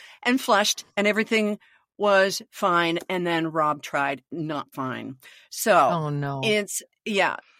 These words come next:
Speaker 2: It's his potato diet.
Speaker 1: <laughs> Well, I'm thinking I couldn't blame him. Oh, I
Speaker 2: <laughs>
Speaker 1: couldn't
Speaker 2: Okay,
Speaker 1: blame
Speaker 2: okay.
Speaker 1: him. I just, I just couldn't. Oh, I never, ever stopped thinking about this. And please forgive me if it's indelicate,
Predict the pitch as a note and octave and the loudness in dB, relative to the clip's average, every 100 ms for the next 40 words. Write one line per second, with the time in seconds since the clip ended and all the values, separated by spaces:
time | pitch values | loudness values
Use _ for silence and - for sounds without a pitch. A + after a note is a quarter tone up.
0 | _ _ B3 B3+ - D#4+ - D#4 D4+ - | _ _ 2 4 4 4 4 4 4 4
1 | C#4+ D#4+ D4+ C#4+ G#3+ A#3 A3 F3 B2+ - | 4 8 6 6 6 6 8 6 4 0
2 | - - D4+ - E4+ F#4+ - - - - | -6 -4 -4 -2 0 0 0 -2 -2 -6
3 | F#4 - F4 - F4 - A#4+ G#4+ - C4 | -10 -8 0 0 0 -2 -2 -4 -4 0
4 | C#4+ E4 E4 E4 F4+ C#4+ C4+ A#3 G#3+ G3 | 2 4 4 4 6 6 6 4 4 0
5 | - D4 F#4 F4 D#4+ D#4+ C#4 D#4 D4+ D4+ | 0 -2 -2 -2 -2 -2 2 6 6 4
6 | A3 - D#4+ D4 G#3+ C4+ C4 B3+ C4 C4 | 2 2 2 4 2 4 4 6 6 6
7 | C4+ C4 B3 - - G#3+ D4+ C#4 E4 D4+ | 4 2 -4 -18 -20 -2 0 2 0 -2
8 | - - E4 A#3+ E4+ - D4+ B3+ B3+ - | -2 2 2 2 -2 -2 0 2 0 -6
9 | - - - D4 C4 C4+ E4+ F4+ F#4+ - | -18 -20 0 4 6 6 6 6 2 2
10 | C#4 C4 C4+ - B3 B3 _ A3+ A3 A3 | 0 2 -2 2 2 2 _ -4 -2 0
11 | A#3 A3 A#3 B3 A#3 - C4+ B3+ - A3 | 0 0 -2 -2 -4 -6 -4 -4 -6 -4
12 | G3+ F#3 F#3+ F#3 G3+ E3+ F#3+ F3 F3 F3 | -4 -2 -4 -4 -6 -6 -6 0 2 2
13 | - F3 | 0 -4